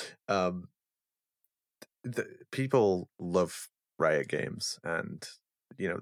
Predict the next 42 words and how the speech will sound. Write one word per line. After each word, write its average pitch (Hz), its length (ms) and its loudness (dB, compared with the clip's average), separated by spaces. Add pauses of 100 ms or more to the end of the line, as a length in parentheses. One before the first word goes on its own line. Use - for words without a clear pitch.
th-, - 120 -14 (100)
they 95 220 2
can 82 260 -4 (280)
invest 98 540 -2 (420)
millions 85 520 -2
and 82 100 -4
millions 82 380 -6
into 80 180 -10
building 80 300 -4
an 80 100 -4
M 80 140 -4
M 78 120 -8
O. 78 200 -6 (400)
I - 60 4
don't 143 160 -2
think, - 360 -4 (140)
I 120 140 -2
can't 131 260 -2
remember 104 260 0
who's 80 240 -8
doing 80 300 0
the 67 100 -6
Dune 78 240 -2
M 73 160 -2
M 69 140 -6
O, 73 260 -6
but 87 180 -2 (440)
they 110 160 -8
probably 131 360 0
don't 80 220 2
have 76 160 0
enough 82 240 -4
money 82 220 -2
to - 160 -12
do 87 140 2
it. - 140 2 (500)
P-, - 200 -12
just 151 220 -2
stop - 240 -2
making 113 320 -4
M 80 120 -2 (140)
M - 0 -